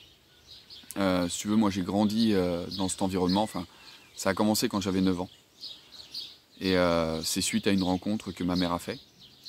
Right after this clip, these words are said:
que, euh, elle a commencé, elle, à s'éveiller en conscience, à suivre un enseignement spécifique sur la connaissance de soi.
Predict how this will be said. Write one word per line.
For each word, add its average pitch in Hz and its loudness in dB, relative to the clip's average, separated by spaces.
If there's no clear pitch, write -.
que, 113 -4
euh, 87 2
elle 92 -2
a 92 2
commencé, 98 0
elle, 107 4
à 92 2
s'éveiller 92 0
en 95 0
conscience, 107 -6
à 82 -2
suivre 95 0
un 87 0
enseignement 95 2
spécifique - -10
sur - 0
la 92 4
connaissance 90 -2
de 90 -6
soi. 113 -8